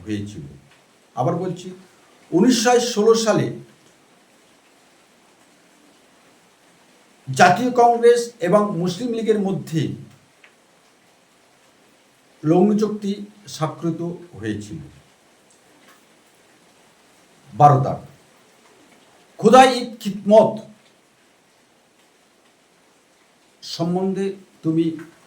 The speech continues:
কি জানো? খুদা ঈদ খিদমত সম্পর্কে তুমি কি জানো? আমরা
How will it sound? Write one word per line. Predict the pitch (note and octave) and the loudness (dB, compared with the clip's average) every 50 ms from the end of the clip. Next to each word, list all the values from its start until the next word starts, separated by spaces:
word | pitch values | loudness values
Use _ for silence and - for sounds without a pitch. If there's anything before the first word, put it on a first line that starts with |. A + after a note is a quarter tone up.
| _ - | _ -6
কি | - C#3+ C3 - | -2 -2 -2 -2
জানো? | - E2 C#2+ C2 C2 - - - _ _ _ _ _ _ _ _ _ _ _ _ _ _ _ _ _ _ _ _ _ _ _ - | -4 -6 -8 -8 -12 -16 -20 -20 _ _ _ _ _ _ _ _ _ _ _ _ _ _ _ _ _ _ _ _ _ _ _ -2
খুদা | - G3 G3 B3 B3 B3 B3 B3 - - G#3 | 2 6 8 10 10 10 10 8 2 -4 -6
ঈদ | - G#3+ - - - - - _ _ _ _ _ _ _ _ _ _ _ _ _ _ _ _ _ _ _ _ _ _ - | -6 -6 -8 -12 -18 -20 -20 _ _ _ _ _ _ _ _ _ _ _ _ _ _ _ _ _ _ _ _ _ _ -16
খিদমত | - E3 - - - G3 G#3 A3 F3 C3 - - - - | -12 -12 -12 -8 -4 0 2 4 4 2 0 -6 -10 -10
সম্পর্কে | - E3+ E3+ F3 - G3 F#3 F#3 - F#3 - - | -6 -6 -6 -6 -6 -8 -8 -8 -10 -12 -12 -8
তুমি | - D#3+ E3 E3+ D#3+ D#3 - - | -6 -6 -4 -6 -6 -8 -10 -8
কি | D3 C#3 B2+ - | -6 -6 -6 -6
জানো? | F#2+ E2+ D2+ C#2+ D2 - - - _ _ _ _ _ _ _ _ _ - _ _ _ _ _ _ _ _ _ _ _ _ _ _ _ _ _ _ _ _ _ _ _ _ _ _ _ _ _ _ - | -8 -10 -10 -12 -14 -18 -20 -20 _ _ _ _ _ _ _ _ _ -20 _ _ _ _ _ _ _ _ _ _ _ _ _ _ _ _ _ _ _ _ _ _ _ _ _ _ _ _ _ _ -2
আমরা | - - A3 F#3+ G3+ | 0 0 0 0 0